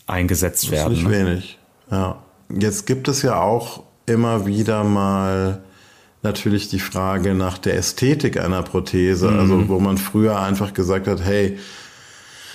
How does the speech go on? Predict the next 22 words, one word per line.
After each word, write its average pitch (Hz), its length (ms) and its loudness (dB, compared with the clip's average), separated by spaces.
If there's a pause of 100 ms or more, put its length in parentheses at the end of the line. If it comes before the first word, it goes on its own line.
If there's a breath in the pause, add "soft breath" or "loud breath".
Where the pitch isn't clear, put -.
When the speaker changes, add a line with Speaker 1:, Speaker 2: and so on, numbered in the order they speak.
(300 loud breath)
Speaker 2:
muss 123 200 2
funktionieren, 110 800 4
sei 107 180 2
froh, 107 260 2
du 113 100 4
kannst 104 260 -2
aufrecht 98 380 -2
stehen. 127 760 2
Und 101 100 -2
dann 101 180 2
gab's 101 240 0
irgendwann 98 640 2
diesen 90 320 0
Sauerbrucharm, 110 880 0
was 104 200 0
ja 101 100 2
wirklich 101 260 -2
schon, 101 160 0
Speaker 1:
<laughs> 107 440 2
Speaker 2:
was 98 260 -2
die 101 100 -4
Funktionalität 98 1080 0